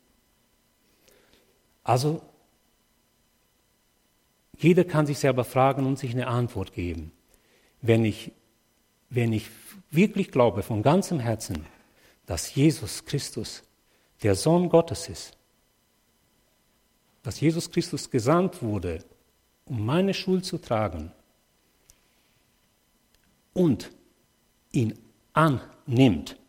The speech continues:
Ganz wichtig. Denn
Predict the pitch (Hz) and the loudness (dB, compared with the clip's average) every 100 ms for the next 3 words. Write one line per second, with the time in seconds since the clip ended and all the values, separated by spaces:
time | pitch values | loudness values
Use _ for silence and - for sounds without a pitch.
0 | _ _ _ _ _ _ _ _ _ _ | _ _ _ _ _ _ _ _ _ _
1 | - 143 139 123 - - - _ _ _ | -4 -2 0 -4 -6 -16 -20 _ _ _
2 | _ _ _ _ _ _ _ _ _ _ | _ _ _ _ _ _ _ _ _ _
3 | _ _ _ _ _ _ _ _ 156 165 | _ _ _ _ _ _ _ _ 4 4
4 | 87 | 2